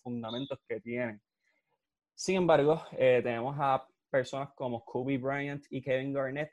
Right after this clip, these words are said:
que fueron jugadores de una generación completamente diferente, vinieron directamente desde high school.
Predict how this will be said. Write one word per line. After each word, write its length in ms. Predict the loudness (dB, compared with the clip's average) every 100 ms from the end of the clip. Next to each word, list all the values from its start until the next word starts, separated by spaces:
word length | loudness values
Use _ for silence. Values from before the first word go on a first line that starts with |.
| _
que 120 | -6
fueron 440 | -4 -4 -2 -2
jugadores 480 | -2 0 2 0 -4
de 300 | -2 0 -2 -6
una 200 | -8 -6
generación 500 | -6 -4 -6 -6 -12
completamente 640 | -12 -8 -6 -4 -6 -6
diferente, 520 | -6 -4 -4 -4 -4
vinieron 360 | -4 -4 -6 -4
directamente 680 | -6 -6 -6 -6 -6 -4 -4
desde 320 | -2 -4 0
high 180 | 2 2
school. 520 | -2 _ -4 -4 -6